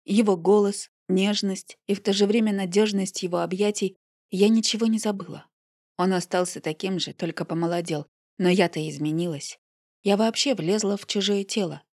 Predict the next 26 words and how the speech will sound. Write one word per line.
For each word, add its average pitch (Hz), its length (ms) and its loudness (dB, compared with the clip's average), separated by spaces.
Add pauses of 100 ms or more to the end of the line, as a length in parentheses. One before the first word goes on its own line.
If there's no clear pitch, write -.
(100)
боялась, 185 500 2
что - 200 -4
это 175 220 -4
его 170 180 -6
оттолкнёт. 170 760 -6 (440)
Напридумывала 214 680 6
не 208 180 4
весь 202 180 4
что, - 220 0
пока 175 280 -2
ждала, 202 360 0 (280)
а 190 140 4
он 220 160 4
с - 60 -6
порога 208 380 2
сгрёб 196 400 0
меня 190 240 0
в 185 80 -2
охапку, 214 480 -2 (380)
прижал 202 360 6
к - 80 -4
себе 226 360 2 (180)
и 202 80 0
не 202 140 6
отпускал 233 580 -2
долго-долго. 196 840 0